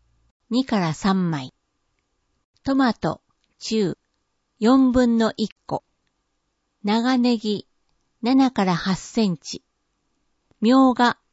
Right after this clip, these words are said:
一個。大根おろし、大さじ四。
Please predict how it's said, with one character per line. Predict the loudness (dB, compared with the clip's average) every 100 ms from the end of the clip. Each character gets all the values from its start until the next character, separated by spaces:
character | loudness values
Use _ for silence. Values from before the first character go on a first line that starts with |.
| _ _ _
一 | -6 -6 _
個。 | -10 -10 _ _ _ _ _ _ _ _ _ -6
大 | -2 -2
根 | 0 0 0 0
お | 0
ろ | 0
し、 | -4 -8 -16 _ _ _ _ _ _
大 | 0 0
さ | 2 -2
じ | -2 -6 -6
四。 | -2 0 0